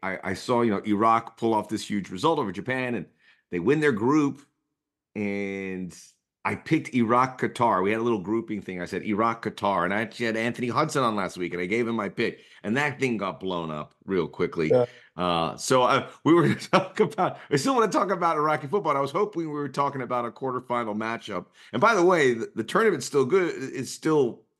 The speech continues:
Speaker 1: c-, very compelling for neutrals and
Speaker 2: Yeah.
Speaker 1: everyone. You have Japan and Iran, you have Korea and Australia. Then you have
Speaker 2: Oh, huge games coming up.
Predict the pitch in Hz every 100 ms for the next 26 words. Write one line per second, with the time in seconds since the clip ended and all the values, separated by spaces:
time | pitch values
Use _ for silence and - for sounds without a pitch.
0 | - - 101 170 175 - 127 127 139 139
1 | 131 117 107 151 160 147 139 135 120 135
2 | 143 131 120 - _ - 117 113 107 92
3 | 90 _ - - - - - 151 156 156
4 | 156 151 - 120 110 107 104 107 107 143
5 | 143 135 110 101 - 107 113 139 127 107
6 | 101 - 127 127 120 - - - _ -
7 | 107 107 104 104 98 135 127 123 175 185
8 | 135 127 120 113 - 127 117 113 107 -